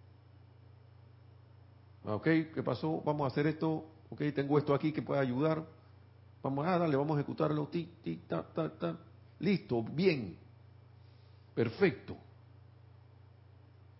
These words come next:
Y así siguió todo el, el, el, el, el ejercicio de esa tarea,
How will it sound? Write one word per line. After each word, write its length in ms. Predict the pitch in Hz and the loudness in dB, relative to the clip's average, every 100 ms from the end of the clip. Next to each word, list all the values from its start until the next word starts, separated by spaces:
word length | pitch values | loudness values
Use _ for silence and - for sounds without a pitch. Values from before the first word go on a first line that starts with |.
| - - - - - - - - - - - - - - - - - - - - - - | -20 -20 -20 -20 -20 -20 -20 -20 -20 -20 -20 -20 -20 -20 -20 -20 -20 -20 -20 -20 -20 -6
Y 140 | 123 127 | 2 2
así 220 | 110 180 | 2 -2
siguió 300 | 160 160 160 | 2 4 4
todo 500 | 175 185 175 175 - - - - - - - - - | 4 4 4 2 -2 -12 -20 -20 -20 -20 -20 -16 0
el, 240 | 135 123 | 2 2
el, 220 | 120 110 113 | 2 2 2
el, 200 | 110 - | 0 0
el, 300 | 110 95 - | 0 0 -2
el 140 | 107 | 0
ejercicio 580 | 110 107 107 151 156 147 | 0 0 -2 -2 0 0
de 140 | 139 113 | 2 2
esa 180 | 139 | 2
tarea, 420 | 117 101 117 127 | 0 2 2 0